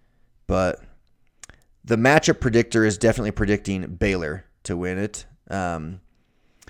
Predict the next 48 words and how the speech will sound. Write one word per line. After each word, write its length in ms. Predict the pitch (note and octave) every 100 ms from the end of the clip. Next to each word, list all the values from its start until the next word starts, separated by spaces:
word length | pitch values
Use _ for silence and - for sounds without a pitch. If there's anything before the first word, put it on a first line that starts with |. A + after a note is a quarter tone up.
| -
but 100 | B2+
again, 180 | D#3 G#2+
Baylor 280 | E3+ A#3
five 320 | G3+ - F3+ D3+
and 160 | B2
one, 240 | C#3 A#2+ A#2
and 60 |
this 100 | D#3+
is 100 | F#3+
Baylor's 320 | D3+ E3 D3
schedule 300 | - D3 C3
so 220 | A2+ B2+ A2+
far. 180 | A#2+
This 120 | C3+ F3
is 60 |
why 160 | F#3 B2
I 60 |
think 220 | D3 C#3 B2
they 80 |
belong. 420 | G#2+ G#2+ A#2 G2+ G2+ - - - -
So 420 | - C#3+ C#3 C3+
they've 340 | A2+ D3 A#2+ G2
beaten 560 | F#3+ F3 F3+ E3 B2+ _ _ _ _ -
a 100 | C3
bunch 300 | F3+ G3+ F3+
of 160 | C3+
kind 180 | - D#3
of 80 | B2
nobodies: 640 | A#2 A#2+ A#2 A#2+ A#2+ B2
Texas 400 | - B2 - A2+
State, 420 | - - A2 A2 -
Texas 360 | A2+ - G#2+
Southern, 540 | - A2+ G#2+ G#2 G#2 G#2+
you 120 | G#2
know, 300 | G2+ G2+ G2 _ _
but 100 | C3+
they 80 | B2+
crushed 320 | - G#2+ -
them 140 | G#2
sixty-six 580 | G2 A#2 - A2 A2 -
to 100 | G2+
seven, 380 | - G#2 F#2+ G2+
you 80 | G2+
know, 240 | G2 G2 - - -
that 160 | F2+ -
Texas 260 | A2+ - -
Southern 260 | G#2 G2
anyway. 300 | F#2+ F#2+ F#2+